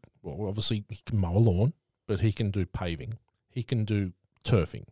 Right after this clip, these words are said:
He can do, he can do absolutely everything to do with a landscaping. He's a landscaper and he's a tiler and he's all these things, but he doesn't have any of the qualifications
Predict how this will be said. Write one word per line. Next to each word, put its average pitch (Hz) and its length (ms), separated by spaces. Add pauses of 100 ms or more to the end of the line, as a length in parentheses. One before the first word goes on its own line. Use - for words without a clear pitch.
He 120 100
can 117 180
do, 107 280
he 135 140
can 131 160
do 123 180 (220)
absolutely 143 1200
everything 139 460
to 147 120
do 117 360
with 117 160
a 113 60
landscaping. 107 800 (800)
He's 151 180
a 143 40
landscaper 143 640 (560)
and 160 160
he's 165 140
a 170 80
tiler 113 480 (440)
and 143 120
he's 139 180
all 175 280
these 151 320
things, 107 500 (460)
but 135 60
he 127 40
doesn't 147 140
have 127 100
any 135 140
of 113 40
the 104 60
qualifications - 800